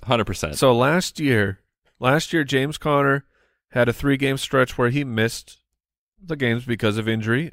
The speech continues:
Speaker 2: Like, that happens to James Conner. We had weeks seven, or I'm sorry, six through eight, three games.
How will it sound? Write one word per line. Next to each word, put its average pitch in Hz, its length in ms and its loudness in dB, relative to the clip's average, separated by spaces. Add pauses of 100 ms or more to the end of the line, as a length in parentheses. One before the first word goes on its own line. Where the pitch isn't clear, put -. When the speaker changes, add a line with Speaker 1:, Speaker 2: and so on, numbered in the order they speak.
Speaker 2:
Like, 107 200 -12 (140)
that 107 180 -6
happens 104 340 -2
to 104 80 -10
James 101 300 -4
Conner. 131 360 -2 (460)
We 113 140 2
had 110 100 6
weeks 135 400 0
seven, 165 580 0 (100)
or 135 180 2
I'm 123 120 0
sorry, 107 240 0
six - 440 -4
through 147 260 0
eight, 110 260 -2
three 190 280 -2
games. - 400 -2